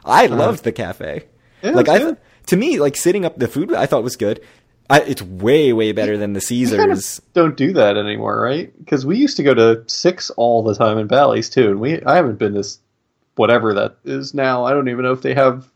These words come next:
Speaker 2: something similar to that upstairs, but I haven't been there in five years, probably.
Speaker 1: So now, so part of that is, is that those things are gone, right? Like, Six is now Buca di Beppo, which is just, like, a chain Italian
Speaker 2: Uh-huh.
Speaker 1: place.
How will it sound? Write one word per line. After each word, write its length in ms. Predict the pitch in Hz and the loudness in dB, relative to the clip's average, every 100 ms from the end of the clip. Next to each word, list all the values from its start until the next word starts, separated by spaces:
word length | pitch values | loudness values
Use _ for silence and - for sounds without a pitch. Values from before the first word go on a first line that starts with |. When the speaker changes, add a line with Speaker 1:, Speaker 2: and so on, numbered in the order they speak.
| _ | _
Speaker 2:
something 360 | - 131 - 110 | -2 -2 -2 -4
similar 320 | 131 117 107 | -2 0 0
to 60 | 104 | 0
that 180 | - | -2
upstairs, 540 | 131 - - 123 - - | -4 -4 -6 -6 -8 -8
but 280 | - 127 - _ _ _ _ _ | -4 -4 -4 _ _ _ _ _
I 40 | 151 | 2
haven't 160 | 185 | 4
been 80 | 131 | 4
there 180 | 120 113 | 4 4
in 80 | 107 _ _ _ | 2 _ _ _
five 340 | _ 127 110 | _ 2 2
years, 300 | 120 143 110 | 0 -4 -6
probably. 460 | - 110 101 - 165 - _ | -8 -10 -6 -4 -4 -4 _
Speaker 1:
So 160 | - 160 | -8 -4
now, 260 | 156 165 | -2 -2
so 260 | 143 180 160 - - - | -2 -2 -2 -4 -14 0
part 160 | 302 | 2
of 60 | 226 | 4
that 160 | 135 | 4
is, 240 | 120 117 82 - - | 4 0 -8 -14 -6
is 160 | 123 | -2
that 260 | 117 113 - | 0 -2 -2
those 160 | 110 - | -4 -4
things 220 | 113 104 | -6 -6
are 80 | 90 | -2
gone, 360 | 120 76 71 | -2 -2 -8
right? 220 | - 101 | -6 -6
Like, 140 | 82 104 | -6 -6
Six 300 | - 131 - | -4 -2 -4
is 140 | 113 | -6
now 180 | 113 107 | -4 -4
Buca 280 | 101 104 107 | -4 -4 -4
di 80 | 95 | -4
Beppo, 380 | 92 - 107 | -4 -2 -2
which 140 | 127 92 | -2 -6
is 120 | 98 | -10
just, 180 | 92 - | -12 -8
like, 180 | 87 90 | -8 -8
a 40 | |
chain 220 | - 87 | -10 -10
Italian 300 | 85 117 113 | -8 -6 -4
Speaker 2:
Uh-huh. 80 | 110 | -4
Speaker 1:
place. 200 | 113 131 | -6 -6